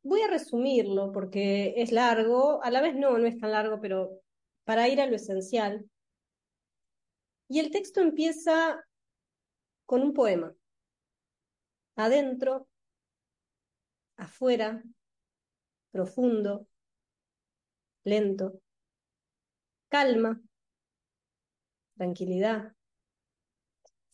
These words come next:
sonríe, relaja, momento presente, momento maravilloso. Este es un poema maravilloso porque cada vez que lo practicas te sentirás mejor dentro de tu cuerpo y tu mente.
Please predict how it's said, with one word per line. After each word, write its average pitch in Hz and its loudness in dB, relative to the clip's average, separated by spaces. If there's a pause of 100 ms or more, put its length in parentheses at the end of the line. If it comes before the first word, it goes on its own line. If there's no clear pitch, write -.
(200)
sonríe, 262 2 (1500)
relaja, 247 0 (1200)
momento 226 2
presente, 285 -2 (640)
momento 240 0
maravilloso. 196 -4 (2250)
Este 311 0
es 392 -2
un 330 8
poema 330 4
maravilloso 285 2
porque 220 -6
cada 285 0
vez 294 -4
que 277 -8
lo 233 -2
practicas 269 -4
te 220 -4
sentirás 226 -2
mejor 254 0
dentro 277 2
de 220 4
tu 202 0
cuerpo 247 0
y 247 -2
tu 196 -2
mente. 147 -6